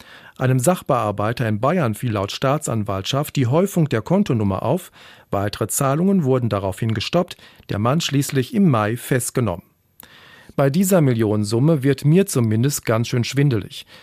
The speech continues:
Meine Heimatstadt Gelsenkirchen macht in diesem Jahr voraussichtlich fünfundvierzig Millionen Euro miese.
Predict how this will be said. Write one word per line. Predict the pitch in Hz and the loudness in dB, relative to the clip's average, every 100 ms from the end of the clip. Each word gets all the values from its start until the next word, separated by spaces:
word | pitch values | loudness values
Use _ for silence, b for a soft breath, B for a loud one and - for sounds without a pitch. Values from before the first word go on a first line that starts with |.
| B - | B -2
Meine | 120 123 127 | 0 2 2
Heimatstadt | 170 165 - 151 139 | 2 0 0 -2 -2
Gelsenkirchen | - 127 135 123 175 196 127 | 0 0 0 0 0 0 2
macht | 120 139 | 0 0
in | 147 120 | -2 0
diesem | 151 190 143 | 0 2 2
Jahr | 117 151 | 2 0
voraussichtlich | 143 107 123 180 - 113 104 98 - | -2 0 -2 -2 -4 -4 -4 -8 -8
fünfundvierzig | - 220 220 180 165 - 147 147 147 131 | -2 -2 0 -2 -2 0 -2 -2 -6 -2
Millionen | 131 120 117 131 | -2 2 0 0
Euro | 117 113 | -2 0
miese. | 131 156 160 120 98 | 2 2 0 0 -2